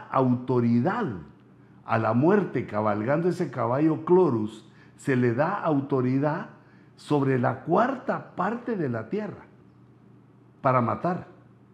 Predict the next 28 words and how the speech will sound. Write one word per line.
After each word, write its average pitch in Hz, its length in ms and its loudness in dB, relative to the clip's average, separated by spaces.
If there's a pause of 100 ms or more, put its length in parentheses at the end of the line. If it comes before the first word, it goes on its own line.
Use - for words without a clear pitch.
(100)
La 113 280 -4
cuarta 180 520 -2
parte 160 340 -2
de 165 120 0
la 120 200 -4
tierra, 123 360 -4 (460)
eh, 127 140 0
si 131 140 -4
hacemos 156 520 2
un 180 200 0
cálculo 113 760 -2
de 101 220 -4
que, 95 380 -4 (360)
eh, 104 220 -2
son, 147 680 2 (300)
somos 160 600 0
ocho 123 360 0
mil 156 260 4
millones 160 640 2
actualmente, 113 800 -4 (640)
para 127 240 4
que 123 100 0
no 143 180 4
tomes 160 360 2
que 160 100 -4
esa 165 180 0
mortandad 139 720 0
es, - 380 -4